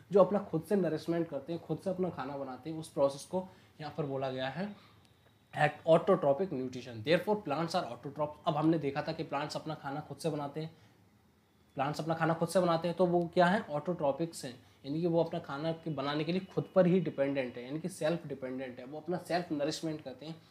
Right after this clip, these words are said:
That is why the plants are the autotrophs। Animals and most organisms take food from other plants, that is why they are called heterotrophs।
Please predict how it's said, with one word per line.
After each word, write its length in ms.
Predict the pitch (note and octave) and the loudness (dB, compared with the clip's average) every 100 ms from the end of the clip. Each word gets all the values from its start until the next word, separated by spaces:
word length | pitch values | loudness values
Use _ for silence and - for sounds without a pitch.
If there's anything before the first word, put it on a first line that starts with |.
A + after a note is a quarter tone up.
| - D#3 | -2 2
That 180 | F3+ | 4
is 80 | F3 | 4
why 100 | F3 | 2
the 120 | E3 D#3+ | 0 -4
plants 300 | C#3 E3 D#3+ | -4 -4 -4
are 100 | C3 D#3 | -6 -8
the 100 | D#3+ | -10
autotrophs। 640 | C3+ - C#3 B2+ B2+ - _ _ _ - | -12 -12 -10 -8 -8 -10 _ _ _ -2
Animals 400 | D#3 F#3+ G#3+ G#3+ | 4 6 4 2
and 140 | G3+ E3 | 0 2
most 340 | E3 F#3 - G3+ - - _ _ | 2 2 0 -6 -6 -20 _ _
organisms 760 | C#3 D3+ D#3+ E3+ F#3+ F3+ F3+ - | 2 4 4 6 4 4 0 2
take 220 | F3 F3+ F3+ | 0 2 2
food 200 | F3+ F3+ | 2 4
from 200 | F3+ F#3+ - - _ _ _ _ - | 0 0 -6 -18 _ _ _ _ -12
other 200 | D3+ F3+ F3 | 2 4 4
plants, 320 | D3 D3+ D3+ - - D#3 | 2 2 -4 -12 -6 -4
that 140 | E3 | 0
is 80 | E3+ | 4
why 60 | E3+ | 4
they 140 | D3+ D3 | 6 4
are 80 | D#3+ | 4
called 180 | D3 | 0
heterotrophs। 640 | C3+ B2+ C#3+ C3+ B2+ - | 0 -2 -2 -2 -4 -6